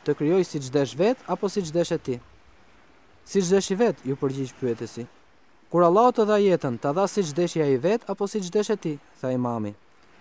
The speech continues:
Pyetësi i tha: "Siç desh ai vet." "Po kur të ta marr jetën, do të ta marr siç do vet apo siç do ti?" i tha Imami. "Siç do vet", i tha pyetësi.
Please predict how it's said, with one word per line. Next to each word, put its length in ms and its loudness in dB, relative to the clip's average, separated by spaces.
Pyetësi 320 4
i 40 0
tha: 220 -2
"Siç 260 -6
desh 220 0
ai 140 2
vet." 200 -2
"Po 80 8
kur 160 0
të 140 0
ta 100 2
marr 240 6
jetën, 360 2
do 100 -2
të 140 -4
ta 100 0
marr 220 4
siç 200 -6
do 140 2
vet 320 0
apo 200 -4
siç 200 -4
do 100 2
ti?" 320 -4
i 80 -10
tha 200 -6
Imami. 420 -6
"Siç 240 4
do 120 6
vet", 220 4
i 80 -8
tha 180 -2
pyetësi. 460 -4